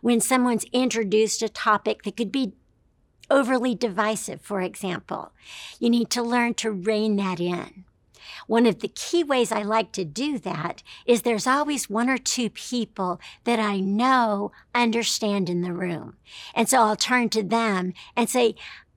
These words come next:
So-and-so, what do you think about that,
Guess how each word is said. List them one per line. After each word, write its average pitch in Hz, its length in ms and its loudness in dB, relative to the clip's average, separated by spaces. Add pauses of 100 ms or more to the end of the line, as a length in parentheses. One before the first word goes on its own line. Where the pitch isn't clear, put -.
(260)
So-and-so, 320 560 4
what 339 260 0
do 302 80 2
you 220 360 2
think - 480 -8 (320)
about 185 380 0
that, 135 360 -6